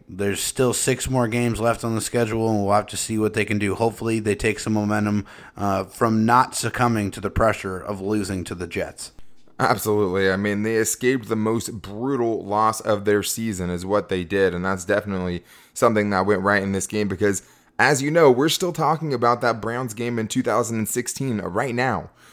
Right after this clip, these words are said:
Speaker 2: So those things stick around when you are that team, especially inside your own fan base. You get those nightmares, you get those flashbacks, and the Chargers avoided one of those this week, and that is nothing that we should take for granted at all. I mean, the Chargers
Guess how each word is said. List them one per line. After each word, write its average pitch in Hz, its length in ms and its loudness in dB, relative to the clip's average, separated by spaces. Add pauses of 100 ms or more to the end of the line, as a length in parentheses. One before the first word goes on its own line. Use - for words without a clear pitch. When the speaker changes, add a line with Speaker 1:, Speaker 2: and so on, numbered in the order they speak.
(120)
Speaker 2:
So 120 260 10
those 123 300 4
things 165 300 -2
stick 147 320 0
around 113 400 0
when 104 160 0
you 120 200 -2
are 131 200 4
that 127 320 -2
team, 139 260 -4
especially 120 460 -4
inside 120 320 0
your 120 100 -4
own 123 160 -2
fan 123 280 -4
base. 107 260 2
You 113 80 -6
get 113 260 -2
those 117 240 2
nightmares, 101 480 -2
you 101 80 -6
get 110 220 -6
those 107 200 0
flashbacks, 104 600 0 (320)
and 139 120 2
the 131 60 10
Chargers 127 380 4
avoided 113 500 6
one 113 160 2
of 104 80 2
those 98 240 2
this 95 220 -6
week, 101 180 -2
and 98 140 -2
that 107 100 2
is 95 200 -2 (340)
nothing 127 580 4
that 110 220 4
we 113 160 0
should 101 340 -4
take 113 220 2
for 104 120 0
granted 98 380 2
at 98 160 6
all. 98 220 6
I 85 40 -2
mean, 92 140 -2
the 95 80 -2
Chargers 107 520 2